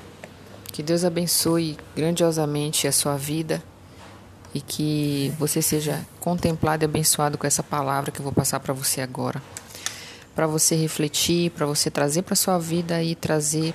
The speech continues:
prosperidade, né? Trazer, é, força, tá certo? É, gente, eu vim falar com vocês sobre a força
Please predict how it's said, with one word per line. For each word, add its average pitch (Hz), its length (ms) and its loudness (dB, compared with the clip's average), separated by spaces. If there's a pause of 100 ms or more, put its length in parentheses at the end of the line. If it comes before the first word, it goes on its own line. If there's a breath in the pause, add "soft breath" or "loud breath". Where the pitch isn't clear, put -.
prosperidade, 151 1000 0
né? 139 140 -6
Trazer, 143 680 -4 (840 loud breath)
é, 139 160 0
força, 151 760 4 (840)
tá 131 80 -4
certo? 143 500 0 (1600 loud breath)
É, 156 420 6
gente, 202 460 4
eu 180 100 0
vim 190 140 6
falar 180 340 4 (140)
com 156 180 2
vocês 156 460 4
sobre 151 440 2 (240)
a 156 160 0
força 220 720 4